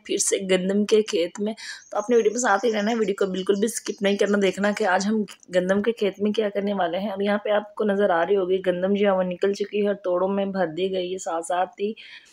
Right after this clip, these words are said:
उम, यहाँ पे जो है वो तोलने वाले भी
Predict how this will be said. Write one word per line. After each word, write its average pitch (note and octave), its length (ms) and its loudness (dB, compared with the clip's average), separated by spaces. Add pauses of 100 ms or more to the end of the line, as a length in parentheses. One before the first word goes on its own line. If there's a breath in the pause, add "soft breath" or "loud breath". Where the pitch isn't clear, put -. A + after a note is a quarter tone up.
(180 loud breath)
उम, G#3+ 260 -2
यहाँ G#3 260 4
पे G#3 400 0
जो G#3 140 0
है F#3+ 160 4
वो F3+ 200 -2 (280)
तोलने G3 360 4
वाले A3+ 260 4
भी A3+ 140 2